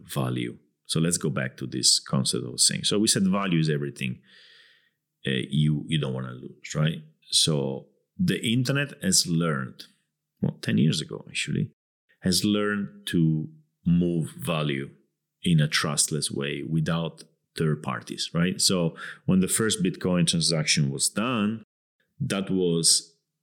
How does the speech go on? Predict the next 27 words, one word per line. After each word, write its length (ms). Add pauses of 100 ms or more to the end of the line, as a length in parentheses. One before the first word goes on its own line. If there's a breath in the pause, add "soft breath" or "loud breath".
(140)
value 760
sent 480
from 280
one 240
person 460
to 140
the 160
other 320
without 420
a 40
bank 380
in 120
the 80
middle. 340 (640)
And 140
at 80
the 100
time, 540 (760)
that 220
was 180
just 220
theoretical, 520
'cause 200
there 100
was 180
no 200
value. 480